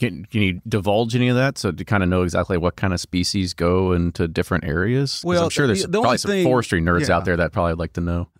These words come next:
Speaker 2: The, the two things we're really specific on as far as wood species, oak. When on the seal plates, when you're loading a post, a typical post could have twenty thousand pounds of pressure on, and it's sitting on an oak seal plate.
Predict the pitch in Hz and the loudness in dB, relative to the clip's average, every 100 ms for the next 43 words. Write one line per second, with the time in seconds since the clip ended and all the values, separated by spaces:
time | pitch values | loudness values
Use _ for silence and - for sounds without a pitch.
0 | _ _ 143 107 127 - 262 - 202 131 | _ _ -10 -6 -4 -2 -2 0 -2 -2
1 | 139 123 139 165 160 - 123 156 151 143 | -2 0 0 0 -2 -6 -8 -4 -4 -4
2 | 139 139 113 - 120 107 117 127 - 131 | -6 -4 -6 -6 -8 -8 -8 -10 -8 -10
3 | - 135 131 117 - _ _ _ - 127 | -6 -6 -6 -8 -14 _ _ _ 0 0
4 | - - - _ _ _ _ _ 101 123 | -2 -12 -20 _ _ _ _ _ -2 0
5 | 117 123 120 104 151 151 - 147 143 139 | 0 2 2 2 0 0 2 2 2 -2
6 | - 120 113 113 131 143 143 135 123 - | -4 -2 0 0 2 4 4 2 0 -2
7 | 113 - 135 131 127 - 104 - 185 113 | -6 -2 2 2 0 -6 -8 -4 -4 -4
8 | - - 131 123 - 117 117 104 - _ | -4 -2 -2 0 0 0 0 -2 -12 _
9 | _ _ - 135 117 104 110 95 - 110 | _ _ -2 2 2 0 0 -2 -2 0
10 | 104 - - _ _ - 113 - 104 104 | 0 -2 -10 _ _ -2 -2 -2 -4 -4
11 | 95 - _ - - _ _ _ _ _ | -6 -12 _ -20 -20 _ _ _ _ _
12 | _ - 117 117 - 143 127 120 110 104 | _ -2 0 0 0 0 2 0 0 -2
13 | - _ 117 120 - - 135 120 - 131 | -6 _ 0 0 -2 -4 0 0 0 0
14 | 131 | 0